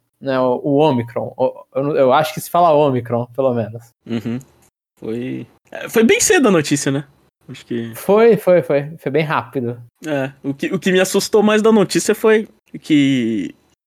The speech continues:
Speaker 2: que na, na passada que cancelou, ficava aquele vai, não vai, foi em cima da hora, mas acho que a E três ela aprende a lição, né? Pra não brincar com essas coisas.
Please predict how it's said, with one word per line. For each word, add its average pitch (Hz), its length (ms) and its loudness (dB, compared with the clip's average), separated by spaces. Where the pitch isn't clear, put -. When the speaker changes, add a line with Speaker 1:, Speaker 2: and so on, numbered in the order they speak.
Speaker 2:
que 127 60 -4
na, 120 280 -2
na 135 180 -4
passada 135 460 -2
que 143 120 -10
cancelou, 135 480 0
ficava 151 300 -2
aquele 139 340 0
vai, 139 240 0
não 143 180 2
vai, 131 240 2
foi 147 180 -2
em 135 40 -2
cima 151 260 -2
da 151 220 2
hora, 160 280 2
mas 226 200 -2
acho 247 120 -2
que 302 80 -2
a 285 40 0
E - 20 -8
três 277 260 0
ela 277 140 2
aprende 269 300 0
a 254 60 4
lição, 226 360 -2
né? 143 120 -2
Pra 143 160 -4
não 139 140 -4
brincar 143 300 -2
com 139 60 -16
essas 147 200 -6
coisas. - 500 -10